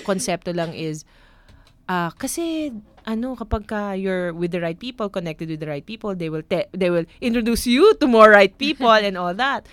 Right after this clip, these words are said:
Speaker 1: Pero the other part is there, ano ba talaga yung measure mo sa sarili mo? And that is why you have to be surrounded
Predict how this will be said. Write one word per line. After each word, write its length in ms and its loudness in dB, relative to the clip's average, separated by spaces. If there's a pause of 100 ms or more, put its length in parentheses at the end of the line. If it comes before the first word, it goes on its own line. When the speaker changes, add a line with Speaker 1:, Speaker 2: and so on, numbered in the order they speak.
(400)
Speaker 1:
Pero 380 4
the 100 2
other 300 0
part 260 -2
is 140 -8
there, 320 0
ano 160 -6
ba 160 -2
talaga 240 -4
yung 320 -2
measure 400 0
mo 160 -6
sa 80 -10
sarili 400 -6
mo? 160 -8
And 240 -8
that 160 -2
is 160 -6
why 160 -4
you 80 -6
have 240 -6
to 80 -8
be 80 -8
surrounded 560 -8